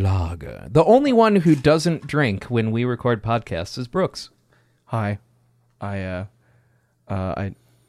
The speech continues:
Speaker 2: I don't really drink that much.
Speaker 1: <laughs> Neither do I. But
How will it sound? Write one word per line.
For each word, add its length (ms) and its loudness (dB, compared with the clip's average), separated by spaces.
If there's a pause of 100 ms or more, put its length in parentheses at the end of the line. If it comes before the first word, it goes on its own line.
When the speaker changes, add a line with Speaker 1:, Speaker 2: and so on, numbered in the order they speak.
(140)
Speaker 2:
I 80 -8
don't 340 -6 (120)
really 240 -6
drink 280 -8
that 200 -10
much. 380 -12 (140)
Speaker 1:
<laughs> 680 2 (300)
Neither 220 0
do 180 -2
I. 260 -6 (200)
But 260 0